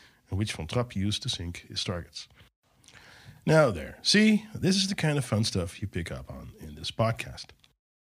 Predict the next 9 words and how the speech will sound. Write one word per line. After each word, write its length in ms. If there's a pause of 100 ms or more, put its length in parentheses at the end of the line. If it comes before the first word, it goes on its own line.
(720)
So, 500 (600)
back 360
to 440
serious 320
business. 460
Submarines, 760
World 240
War 120
One. 260